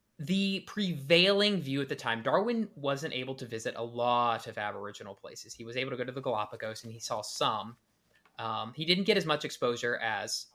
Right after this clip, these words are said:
Alfred Russel Wallace, who was the co-founder of the theory of natural selection,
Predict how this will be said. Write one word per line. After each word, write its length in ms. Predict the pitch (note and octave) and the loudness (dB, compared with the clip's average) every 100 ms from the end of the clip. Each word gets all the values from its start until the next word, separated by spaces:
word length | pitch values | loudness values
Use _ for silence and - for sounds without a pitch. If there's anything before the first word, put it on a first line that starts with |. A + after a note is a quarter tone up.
| - | -2
Alfred 320 | A#2+ A#2 A#2 | -2 0 -4
Russel 360 | A2 G#2+ - G#2+ | -4 -6 -6 2
Wallace, 460 | C3 C#3+ A2 G#2+ - | 6 6 4 -4 -8
who 220 | C3 A#2 | -8 -8
was 340 | A#2 A2+ - _ _ - | -8 -10 -14 _ _ -10
the 60 | |
co-founder 720 | C3 C3+ B2 A#2+ A2+ G#2+ G#2 | -6 -4 0 0 0 -2 -4
of 240 | G2+ A2+ _ _ _ _ _ _ _ | -6 -8 _ _ _ _ _ _ _
the 80 | B2 | -8
theory 300 | - A#2+ A2+ | -4 0 -2
of 80 | A#2+ | -4
natural 340 | A#2 A2 A#2 | -6 -6 -8
selection, 520 | - A2 G#2+ - G2+ | -10 -8 -8 -8 -10